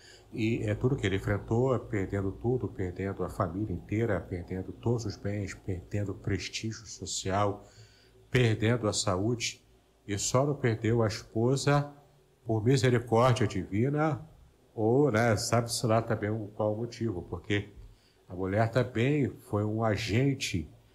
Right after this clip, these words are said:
que emprestou a boca a Satanás pra ser também um agente de tentação pra Jó. Mas o fato é que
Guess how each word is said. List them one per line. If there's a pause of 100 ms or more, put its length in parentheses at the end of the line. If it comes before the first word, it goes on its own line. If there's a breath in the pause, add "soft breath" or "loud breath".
(240 soft breath)
que
emprestou
a
boca
a
Satanás
pra
ser
também
um
agente
de
tentação
pra
Jó. (960 loud breath)
Mas
o
fato
é
que